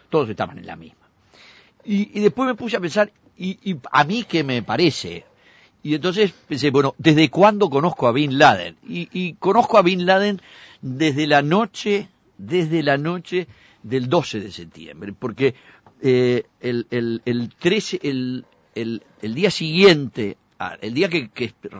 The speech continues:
cayeron la-, era un martes, el, cayeron las, las torres. Y el miércoles yo tenía tertulia en ese momento, era de, era nuevito. Y por tanto esa noche, sin el auxilio de las herramientas que tengo ahora, pero con las que tenía entonces, me puse a buscar qué información había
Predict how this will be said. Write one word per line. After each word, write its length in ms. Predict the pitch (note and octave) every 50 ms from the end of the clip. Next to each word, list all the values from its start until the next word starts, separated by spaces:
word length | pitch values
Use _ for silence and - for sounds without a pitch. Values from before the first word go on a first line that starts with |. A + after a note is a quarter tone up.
| F2+ - -
cayeron 360 | - G#2+ A2+ C3+ D3 D3+ C#3
la-, 120 | C#3+ C#3+ -
era 140 | A#2+ C3
un 100 | C#3 A#2+
martes, 420 | A2+ A#2 G2+ F#2+ _ - F2 E2+ - -
el, 340 | C3 B2+ B2 B2 B2+ - _ _ _ _ _
cayeron 380 | - A2+ G#2 G2+ A#2+ A#2+ A#2 A2
las, 180 | G#2 F2+ - _ _ _
las 180 | - F#2+ G2+ -
torres. 360 | - A#2+ A2 F#2+ F#2 F2+ - _ - - - _ -
Y 100 | C3+ D#3
el 100 | D#3+ E3
miércoles 360 | F#3+ A3+ A3+ - G#3+ E3+ C#3+
yo 100 | D3+ B2
tenía 220 | C3 C3 C3+ C3
tertulia 440 | A2 B2+ A2+ G2+ - C#3+ B2+ A2+ G#2+
en 60 | G#2
ese 160 | G2+ - -
momento, 380 | F2+ F#2+ F#2+ G#2 G#2+ G#2 - A2
era 160 | A2 A#2 A2+
de, 140 | G#2+ G#2+ G2+
era 220 | - - B2 B2 B2
nuevito. 500 | A#2 A#2+ A#2 C3+ C3+ A#2+ - - - - _ - - - - - - -
Y 80 | -
por 160 | G#2+ - D3+ D3
tanto 280 | F3+ A3 A3+ - A3+
esa 220 | F3 D#3 - E3 D#3
noche, 540 | E3 F3+ E3 A#2+ - D#3+ F3 - - -
sin 300 | A2 - - C3+ C3+ C#3
el 160 | C3+ C3 B2+ B2
auxilio 520 | A#2+ A#2 - - - D3+ C#3+ C#3+ C#3 C3
de 140 | A#2+ C3 C3
las 180 | A#2+ A#2 G#2+
herramientas 380 | C3 A#2 A#2 B2 D#3 E3 E3 C#3+
que 100 | A#2+ -
tengo 140 | D#3 D3+ D3
ahora, 240 | D#3+ F#3 G#3 F3 A2+
pero 160 | B2 A#2+ A2+
con 140 | A2+ A2+ A2
las 100 | G#2+ -
que 80 | A#2+
tenía 240 | G2+ A2+ B2+ C#3+ E3
entonces, 420 | E3+ - - F#3 F#3 F#3 G#3+ F#3+ - - - - - - _ _ _
me 100 | - A2+
puse 220 | - F#3 F3 - F3+
a 20 |
buscar 320 | D3 B2+ - - D#3+ E3+
qué 140 | - - D3
información 560 | D#3 C#3 - C#3 B2+ A#2+ G#2+ - - C#3+ C3
había 260 | B2+ A#2 B2+ C#3+ D3+